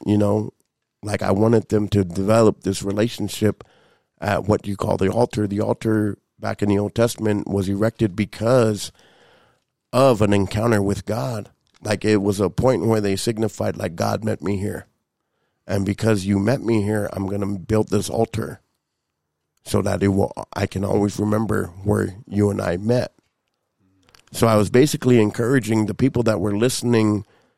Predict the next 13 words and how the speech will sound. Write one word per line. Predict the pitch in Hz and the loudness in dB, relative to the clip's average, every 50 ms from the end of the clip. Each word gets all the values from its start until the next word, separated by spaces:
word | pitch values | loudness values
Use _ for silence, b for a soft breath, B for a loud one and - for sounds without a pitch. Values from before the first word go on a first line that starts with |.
| _ _ _ - | _ _ _ -4
to | - 101 | -2 -2
build | 95 92 107 110 113 113 95 | 0 2 2 2 2 2 2
their | 107 101 - | 0 0 0
altar, | - - 120 120 - - 110 76 - 107 _ _ _ - | 0 -2 -2 -2 -2 -4 -6 -6 -8 -12 _ _ _ -12
because | 107 101 - 113 104 95 | -8 -6 -4 -4 -4 -2
that's | 110 107 110 107 - | 0 -2 -2 -2 -4
where | 104 107 107 | -4 -2 0
I'm | 120 131 123 110 | 0 0 0 0
at. | 107 101 98 | -2 -2 -2
I'm | 107 113 120 117 | 0 2 2 2
rebuilding | 113 110 107 98 107 110 107 107 104 101 104 | 2 0 0 0 0 0 0 0 -2 -2 -2
my | 101 104 110 113 120 | -4 -4 -2 -2 -2
altar. | 117 110 - - - - 71 69 - | -2 -4 -6 -10 -10 -10 -10 -10 -14